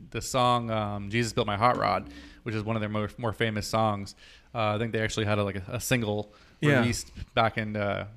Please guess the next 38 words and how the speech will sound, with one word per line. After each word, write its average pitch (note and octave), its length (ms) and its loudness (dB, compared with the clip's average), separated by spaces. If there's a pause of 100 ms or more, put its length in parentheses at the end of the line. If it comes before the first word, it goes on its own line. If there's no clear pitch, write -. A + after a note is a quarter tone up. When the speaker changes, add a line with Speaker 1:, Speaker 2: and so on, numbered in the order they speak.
(120)
Speaker 1:
back A2+ 180 2
in G#2+ 60 -4
those G2+ 160 -2
days, G#2+ 380 -2
uh, G2+ 220 -4
'cause G#2+ 80 -6
I A2 40 0
remember G#2+ 240 -2
buying G#2 260 4
the F#2+ 60 -6
C A#2 180 -6
D G2+ 220 -2
single G#2 420 -4
for - 140 -10
that, G#2 300 -2
that A2+ 140 0
particular G#2+ 340 -4
song. A2+ 280 2 (520)
But, B2+ 200 8
um, G#2+ 440 6 (320)
that C3+ 160 6
was C3 100 -2
an A#2+ 80 0
accidental A#2+ 460 4
song G2+ 500 0
made B2 400 6
ac-, A#2+ 320 2
accidentally. B2 720 2
They A#2 160 4
Speaker 2:
Yeah. D3 180 8
Speaker 1:
were, G#2+ 60 -2 (160)
they C#3+ 120 10
were D3+ 120 8
in F#3 120 6
the D#3+ 80 6
studio D#3+ 640 4
with, C3 300 2
uh, A#2+ 240 6